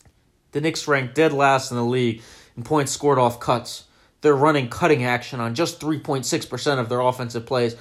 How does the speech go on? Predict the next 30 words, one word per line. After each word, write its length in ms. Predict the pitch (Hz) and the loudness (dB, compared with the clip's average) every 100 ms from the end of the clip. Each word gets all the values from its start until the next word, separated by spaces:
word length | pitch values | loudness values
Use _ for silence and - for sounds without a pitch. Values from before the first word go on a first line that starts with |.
| - - | -20 -4
No, 120 | 262 302 | 2 4
they're 160 | 294 | 4
not. 340 | 220 247 269 _ _ _ _ _ _ _ _ _ _ _ _ - | 4 2 -2 _ _ _ _ _ _ _ _ _ _ _ _ -12
<coughs> 80 | - - _ _ _ - | -12 -12 _ _ _ -2
That's 220 | 254 269 | 0 0
only 180 | 262 247 | -2 0
the 100 | 214 | 0
plays 560 | - 226 226 226 - _ _ _ - | 4 8 8 6 -4 _ _ _ 4
that 360 | 220 220 - _ _ _ _ - | 4 4 -14 _ _ _ _ 6
end 460 | 269 277 226 143 - _ - | 6 6 0 -4 -10 _ 2
in 380 | 214 202 196 - | 4 4 0 -2
a 160 | 214 196 | -2 4
result, 600 | 202 165 170 160 - - | 4 8 8 8 4 0
as 180 | 170 190 | 2 2
in 120 | 175 | 0
a 80 | 165 | 0
shot 400 | - 185 190 - | 0 2 2 4
or 100 | 165 | 0
a 60 | |
turnover, 680 | 147 196 175 170 160 185 226 - _ _ _ - | 2 0 4 4 4 2 0 -10 _ _ _ 4
off 180 | 202 196 | 4 4
a 60 | |
cut. 480 | 180 190 - - _ _ _ _ _ | 4 4 4 -2 _ _ _ _ _
They 160 | 247 302 | 2 4
might 240 | 302 285 | 4 0
be 100 | 269 | 0
running 300 | 233 240 233 | 2 4 2
cutting 280 | 262 254 226 | 0 0 0
action 400 | 214 226 - 220 | 0 -2 -4 -4
on 420 | - 214 208 196 | 0 2 2 -2